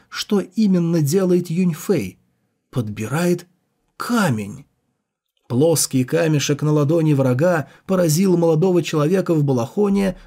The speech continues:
до глубины души. Его зрачки непроизвольно сузились от страшной догадки. Грянул приглушённый взрыв. Это жнец без колебаний сорвался с места.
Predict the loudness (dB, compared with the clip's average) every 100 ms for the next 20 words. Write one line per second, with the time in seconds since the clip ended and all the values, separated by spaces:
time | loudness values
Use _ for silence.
0 | -4 0 2 0 2 0 0 -2 -4 -2
1 | -2 -4 -10 _ _ _ _ _ -2 0
2 | 2 2 0 -4 -6 -2 -2 -4 -2 2
3 | 2 2 0 2 2 4 2 0 0 0
4 | 2 2 2 -2 -6 -6 -4 0 0 0
5 | 0 2 2 2 0 -2 -6 -6 -6 _
6 | _ _ _ _ _ _ _ _ -20 -6
7 | 0 2 2 2 2 2 2 2 2 2
8 | 2 4 2 2 2 2 0 -6 _ -4
9 | 0 0 0 0 2 0 0 0 0 0
10 | 2 2 2 2 0 0 0 2 2 2
11 | -2 -2 0 0 0 -2 -6 -12